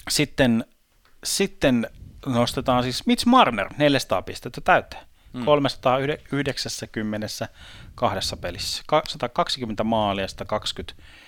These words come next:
Speaker 1: satakahdeksankymmentäyksi syöttöpistettä on tällä hetkellä kasassa, elikkä yhteensä neljäsataayksi pistettä.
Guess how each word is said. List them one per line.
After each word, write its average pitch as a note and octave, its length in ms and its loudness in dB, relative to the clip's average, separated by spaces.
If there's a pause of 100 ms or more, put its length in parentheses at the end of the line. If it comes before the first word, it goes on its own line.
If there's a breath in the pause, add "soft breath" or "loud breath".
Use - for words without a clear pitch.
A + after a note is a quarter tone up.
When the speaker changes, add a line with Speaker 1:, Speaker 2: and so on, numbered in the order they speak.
(240 soft breath)
Speaker 1:
satakahdeksankymmentäyksi A#2 1300 0 (800 soft breath)
syöttöpistettä G2 760 -4
on F#2 120 -2
tällä G2+ 220 0
hetkellä F#2 400 -4
kasassa, F#2 540 -4
elikkä F#2+ 360 -12 (140)
yhteensä F#2 400 -10
neljäsataayksi F#2+ 760 -6
pistettä. - 500 -14